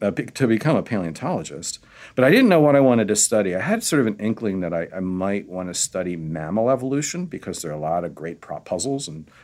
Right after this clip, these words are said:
and problems there. So I took a class, and it was kind of like a greatest hits in the history of life. And every week,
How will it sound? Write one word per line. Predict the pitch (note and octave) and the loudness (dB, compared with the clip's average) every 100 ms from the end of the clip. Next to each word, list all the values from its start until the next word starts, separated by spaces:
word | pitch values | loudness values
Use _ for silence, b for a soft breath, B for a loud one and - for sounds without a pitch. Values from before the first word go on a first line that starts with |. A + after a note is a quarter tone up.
| b | b
and | - | -6
problems | - C4+ D3 | 2 4 4
there. | G#2+ G#2+ B B B | 2 -2 B B B
So | B F3 | B 4
I | E3+ | 4
took | - B3+ | 4 2
a | B3+ | 2
class, | B3+ E3+ A#2 F2+ - - - - C3 | 2 4 4 4 0 0 -2 -6 2
and | D3 | 4
it | |
was | D#3 | 4
kind | - C#4+ E4 | 2 0 0
of | C4 | 0
like | D3+ | 0
a | |
greatest | A2+ A#2 A#2+ B2+ A#2+ - | -2 2 2 4 0 -2
hits | B2+ G#2+ - | -2 -2 -2
in | F2+ | -4
the | |
history | F2 G2+ - F2 | -6 -4 -2 -4
of | D#2+ | -8
life. | C#2+ - - - | -12 -14 -16 -14
And | F#2+ F#2+ - | -10 -8 2
every | D#3 G3 F3 F#3 | 4 4 4 4
week, | D3+ A2 G2+ - | 4 4 0 -2